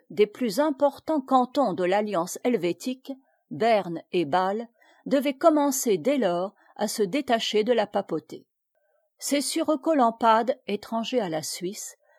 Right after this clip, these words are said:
que devaient tomber les premiers coups, et ce n'était pas sans quelque crainte qu'il retournait à Bâle. Mais ces inquiétudes furent bientôt dissipées.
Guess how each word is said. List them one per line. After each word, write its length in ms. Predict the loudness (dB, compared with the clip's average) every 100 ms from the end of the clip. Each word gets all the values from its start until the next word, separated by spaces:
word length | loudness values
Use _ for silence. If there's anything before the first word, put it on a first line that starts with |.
| _
que 100 | -4
devaient 340 | -2 0 -2 0
tomber 340 | 2 2 2
les 140 | 0 -2
premiers 420 | -2 -2 -2 -4
coups, 320 | -6 -10 -10 _ _ _ _ _ -4
et 80 | -2
ce 140 | 4
n'était 320 | 4 4 2
pas 240 | 4 4 4
sans 240 | 0 -2
quelque 340 | 0 -4 -2
crainte 520 | -6 -2 0 -2 -4 -6
qu'il 200 | -2 0
retournait 640 | -2 -2 -4 -4 -4 -6
à 80 | -4
Bâle. 500 | -4 -4 -8 -12 -18 _ _ _ _ -2
Mais 120 | 0
ces 240 | 2 2 2
inquiétudes 560 | 2 -2 -2 0 -2
furent 200 | -2 -4
bientôt 380 | -2 -4 -2 -2
dissipées. 640 | -2 -6 -6 -8 -8 -10